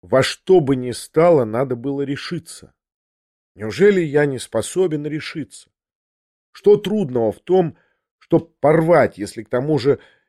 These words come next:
и сами не хотят меня, мать и сестра? Но их-то я ни в каком случае не оставлю, как бы ни обернулось дело.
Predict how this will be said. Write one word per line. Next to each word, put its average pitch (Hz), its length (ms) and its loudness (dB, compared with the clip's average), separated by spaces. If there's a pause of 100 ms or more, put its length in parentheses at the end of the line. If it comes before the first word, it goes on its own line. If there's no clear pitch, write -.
(200)
и 143 100 -8
сами 139 460 0
не 87 140 -16
хотят 135 500 0
меня, 87 380 -16 (140)
мать 151 340 -2
и 131 40 -18
сестра? - 600 -6 (920)
Но 139 160 0
их-то 170 380 -2
я 117 420 2 (340)
ни 120 120 -8
в - 80 -8
каком 170 400 -2
случае 160 480 -8
не 117 120 -8
оставлю, 123 600 -2
как 123 240 -6
бы 113 80 -6
ни 117 100 -4
обернулось 120 600 -2
дело. 104 420 -4